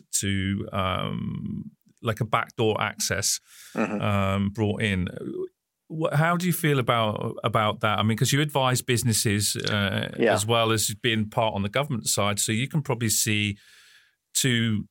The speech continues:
Speaker 1: two aspects. It's a double-edged sword again, but you can see it from both sides. You know, why law
Speaker 2: Yeah.
Speaker 1: enforcement and national security need it, but also why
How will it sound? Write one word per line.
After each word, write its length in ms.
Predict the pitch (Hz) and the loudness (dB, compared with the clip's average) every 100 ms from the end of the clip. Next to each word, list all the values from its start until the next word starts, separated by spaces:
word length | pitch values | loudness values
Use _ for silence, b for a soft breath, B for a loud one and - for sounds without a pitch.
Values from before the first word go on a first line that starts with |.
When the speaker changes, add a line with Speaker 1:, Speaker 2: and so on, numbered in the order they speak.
| - | -4
Speaker 1:
two 240 | - 123 | 0 2
aspects. 600 | 113 104 - 98 - - 107 | 2 0 -2 -2 -2 -2 0
It's 180 | 101 | 0
a 60 | 110 | 0
double-edged 400 | 117 113 107 101 | 0 0 0 0
sword 340 | - 117 110 | 0 0 0
again, 320 | 104 98 90 95 | 0 0 0 0
but 160 | 104 | -2
you 120 | 107 | -4
can 120 | 104 117 | -4 -2
see 180 | - 113 | 0 -2
it 80 | 107 | 0
from 140 | 110 | -2
both 240 | 107 101 | 0 0
sides. 500 | 98 110 101 90 87 - | 0 0 0 0 -4 -4
You 80 | 110 | 0
know, 120 | 95 | 0
why 240 | 95 110 107 | 2 2 2
law 200 | 104 101 | 2 2
Speaker 2:
Yeah. 100 | 92 | 2
Speaker 1:
enforcement 400 | 107 107 110 101 | 2 0 0 2
and 80 | 101 | 2
national 280 | 101 - 98 | 2 0 -2
security 480 | - - 107 117 | -4 -2 -4 -2
need 160 | 123 123 | -2 0
it, 200 | 135 131 b b b b | -2 -4 b b b b
but 80 | 127 | 0
also 440 | 127 135 135 127 | 2 2 4 2
why 240 | 117 113 | 2 2